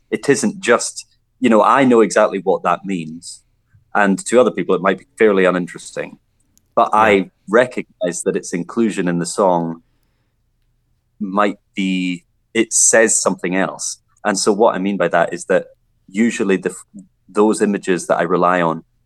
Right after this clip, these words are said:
Speaker 1: they become symbolic in the song. They're symbolic of something greater than themselves.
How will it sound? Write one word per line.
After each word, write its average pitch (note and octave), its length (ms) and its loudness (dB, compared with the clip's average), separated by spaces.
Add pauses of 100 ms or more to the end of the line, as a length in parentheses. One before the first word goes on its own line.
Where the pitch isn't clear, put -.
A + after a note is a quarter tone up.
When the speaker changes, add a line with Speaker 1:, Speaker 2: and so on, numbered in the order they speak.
Speaker 1:
they G2+ 80 0
become G2+ 480 -4
symbolic F#2+ 840 2 (380)
in F2 140 -4
the E2+ 80 -4
song. D2 500 -6
They're F#2 100 -2
symbolic F#2+ 720 0
of E2 100 -14
something D#2+ 600 -8
greater F2 440 -4
than D#2 200 -10
themselves. D2 800 -10